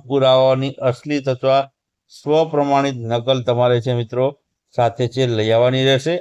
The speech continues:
અને નવ ત્રીસ થી દસ ત્રીસના જે સમયગાળો આપેલો છે તે સમયગાળા સુધીમાં તમારે છે ત્યાં રજિસ્ટ્રેશન કરાવવાનું રહેશે. ઇન્ટરવ્યૂ માટે, મૌખિક ઇન્ટરવ્યૂ માટે છે તમને જે છે બોલાવવામાં આવવાના છે,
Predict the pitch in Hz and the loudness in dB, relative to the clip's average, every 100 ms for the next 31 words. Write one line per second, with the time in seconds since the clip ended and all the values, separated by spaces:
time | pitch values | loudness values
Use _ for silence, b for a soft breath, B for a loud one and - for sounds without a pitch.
0 | - 127 131 120 120 135 156 156 - _ | -8 -6 -4 -2 0 2 0 -4 -12 _
1 | 139 143 139 143 143 131 131 131 - 135 | -4 -4 -6 -6 -6 0 0 0 -4 -6
2 | 123 - 135 131 127 - _ _ - 131 | -6 -6 -6 -4 -6 -10 _ _ -8 -8
3 | - 120 127 135 127 131 120 113 127 135 | -6 -4 -2 0 2 4 2 2 0 0
4 | 127 135 131 127 127 123 123 123 120 - | 0 -4 -4 -4 -2 -2 0 0 0 -4
5 | 110 123 131 127 123 113 117 120 117 143 | -8 -4 -2 -2 -2 -2 0 0 -2 -4
6 | 104 b b b _ _ 135 135 117 113 | -4 b b b _ _ 0 2 0 0
7 | 123 131 120 131 127 120 113 107 107 110 | -2 -2 -2 -2 -4 -2 0 2 2 0
8 | 156 - - 113 117 120 104 95 117 123 | -4 -10 -6 0 0 -2 -8 -8 -8 -4
9 | 127 127 127 123 127 120 120 117 135 123 | -2 -2 -2 -2 -2 -2 -2 -4 -8 -6
10 | 123 127 127 120 120 123 131 131 110 113 | -4 -4 -4 -2 -2 -2 -2 -2 -2 -4
11 | 151 b b b _ 127 127 - 123 - | -8 b b b _ -2 -2 0 -2 -2
12 | 104 113 123 120 113 110 135 143 _ - | -4 0 2 4 2 2 0 -2 _ -4
13 | 117 117 127 135 123 | 0 0 2 0 0